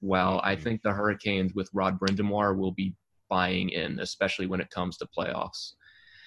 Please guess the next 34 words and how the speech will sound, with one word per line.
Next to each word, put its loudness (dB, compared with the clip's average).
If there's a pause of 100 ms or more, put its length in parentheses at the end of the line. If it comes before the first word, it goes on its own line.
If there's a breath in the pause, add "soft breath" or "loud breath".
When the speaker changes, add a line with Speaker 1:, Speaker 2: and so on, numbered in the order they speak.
(300 soft breath)
Speaker 1:
Their 4
Hurricanes 4
are 2
just -4
deeper. 4
I 2
think 0
they're 2
a 2
bit -2
better 0
coached. -2 (520)
And 4 (1120)
the 2
Rangers' 4
momentum 4
from 2
the 2
end 2
of -2
the, 2 (220)
the -4
regular 2
season 0
is -4
just -4
not -2
gonna 0
carry 0
over 0
four -2
months 4
Speaker 2:
Right. 4
Speaker 1:
later. 2